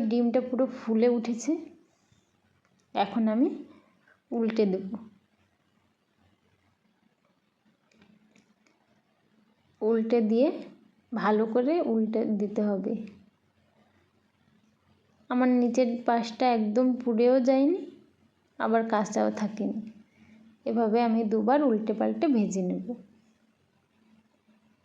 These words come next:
আমার ডিম ভাজা হয়ে গেছে।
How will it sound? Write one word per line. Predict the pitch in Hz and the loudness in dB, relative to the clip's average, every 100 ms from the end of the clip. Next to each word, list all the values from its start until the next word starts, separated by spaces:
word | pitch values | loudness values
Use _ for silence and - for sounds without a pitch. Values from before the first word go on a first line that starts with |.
| _ _ _ _ _ _ _ _ _ _ _ _ _ _ _ _ _ _ _ _ _ | _ _ _ _ _ _ _ _ _ _ _ _ _ _ _ _ _ _ _ _ _
আমার | 247 247 247 233 | -2 2 2 2
ডিম | 233 247 247 254 | 2 4 4 2
ভাজা | 226 220 240 | 2 2 2
হয়ে | 233 226 226 233 | 0 2 2 4
গেছে। | 233 226 226 | 0 -2 -4